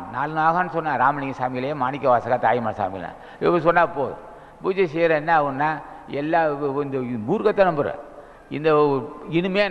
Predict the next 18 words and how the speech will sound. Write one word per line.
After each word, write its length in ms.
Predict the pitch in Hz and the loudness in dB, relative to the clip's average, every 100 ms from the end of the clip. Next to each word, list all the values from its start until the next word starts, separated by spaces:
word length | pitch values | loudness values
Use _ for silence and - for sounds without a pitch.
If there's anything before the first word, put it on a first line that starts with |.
| 151 | 0
நடந்து 300 | 147 175 170 | -2 -2 -2
கொள்ள 180 | 170 170 | 0 0
வேண்டும், 320 | 160 151 160 135 - - - - - 98 | -2 -4 -6 -8 -16 -20 -20 -20 -16 -12
இனிமே 220 | 139 175 156 | -4 -2 2
நடந்து 320 | 113 143 165 160 | 2 2 0 0
கொள்ள 180 | 175 175 | 4 4
வேண்டுங்கிற 360 | 170 165 160 156 127 | 4 0 0 2 2
அறிவே 300 | 147 151 165 170 135 | 0 0 2 4 4
ஆசான் 340 | 143 143 143 120 | 2 0 0 2
மாணிக்கவாசன் 520 | 131 147 143 127 120 | 2 2 0 0 -4
கொடுக்க 240 | 120 113 101 | -6 -4 -6
வேண்டும். 200 | 85 - - - - - | -8 -18 -20 -20 -20 -6
இல்லைன்னு 240 | 135 143 | -2 -2
சொன்னா 160 | 151 165 143 | 0 2 4
அருவருப்பா 400 | 151 139 160 147 | 4 2 2 0
நடந்துக்கிட்டு 380 | 143 139 139 139 | 0 -4 -6 -2
பகையை 260 | 117 117 143 131 | 2 2 2 4
உருவாக்கிக்குவான். 640 | 120 110 95 82 80 - | 2 2 -4 -12 -14 -14